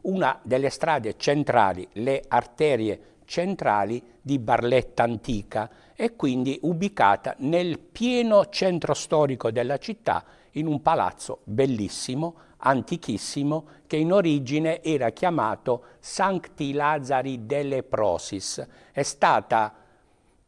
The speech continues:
una idea formidabile a quell'epoca, ho detto anno mille, millecento,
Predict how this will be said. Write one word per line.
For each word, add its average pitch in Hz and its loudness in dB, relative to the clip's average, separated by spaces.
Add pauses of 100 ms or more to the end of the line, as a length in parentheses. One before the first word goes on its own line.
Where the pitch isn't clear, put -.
(180)
una 170 2
idea 147 2
formidabile 139 2
a 107 -2
quell'epoca, 139 0
ho 110 4
detto 110 -2
anno 131 4
mille, 131 0
millecento, 127 -2